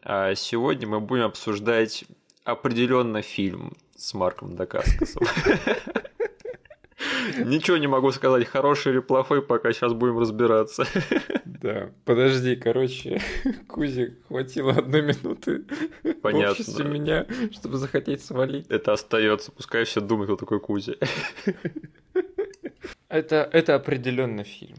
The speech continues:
Speaker 1: Да, я понимаю, щас многие люди чешут свои репы, да, думают, э,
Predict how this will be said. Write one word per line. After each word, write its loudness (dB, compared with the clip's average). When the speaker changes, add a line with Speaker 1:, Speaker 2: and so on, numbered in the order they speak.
Speaker 1:
Да, -2
я 2
понимаю, 2
щас -2
многие 4
люди 2
чешут 0
свои 4
репы, 2
да, 4
думают, 0
э, 2